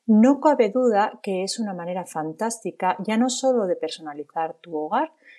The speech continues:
sino también de llenarlo de vida. En mi caso, de más vida aún, pues de tre-, después de tres peques y una perrita. Pero, eh, ¿qué beneficios nos aportan realmente las plantas?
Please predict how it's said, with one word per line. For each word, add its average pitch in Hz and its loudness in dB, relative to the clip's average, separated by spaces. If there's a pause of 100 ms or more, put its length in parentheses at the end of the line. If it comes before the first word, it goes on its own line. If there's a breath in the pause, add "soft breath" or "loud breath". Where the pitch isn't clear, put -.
(100)
sino 185 -4
también 170 0
de 247 2
llenarlo 165 -4
de 170 0
vida. 202 0 (160)
En 196 -2
mi 180 -4
caso, 214 4
de 196 0
más 175 -4
vida 175 0
aún, 175 0
pues 160 2
de 160 0
tre-, 196 -4 (520)
después 196 -2
de 180 -2
tres 190 -4
peques 175 -6
y 170 -6
una 156 -10
perrita. 147 -8 (800 soft breath)
Pero, 254 6
eh, 202 -6
¿qué 208 -2
beneficios 202 -6
nos 190 -10
aportan 202 -6
realmente 165 -10
las 147 -12
plantas? 202 -4